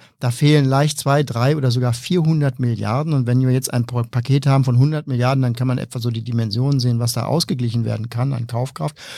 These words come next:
Und wichtig ist es eben, das so zu machen, dass eben die Bedürftigen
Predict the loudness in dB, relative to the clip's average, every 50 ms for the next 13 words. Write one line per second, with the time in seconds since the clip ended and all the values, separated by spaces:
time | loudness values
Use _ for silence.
0 | -16 -10 0 2 4 6 6 4 4 2 -2 -4 -2 -2 0 0 0 0 0 0
1 | 0 0 0 2 2 2 2 2 0 0 0 0 0 -2 -4 -4 -2 -2 0 0
2 | -2 -2 -4 -4 -4 -4 -2 -2 -2 -2 -4 -4 -6 -4 -4 -4 -4 -4 -4 -4
3 | -4 -4 -4 -2 -2 -2 -2 -2 -6 -6 -6 -4 -6 -6 -8 -10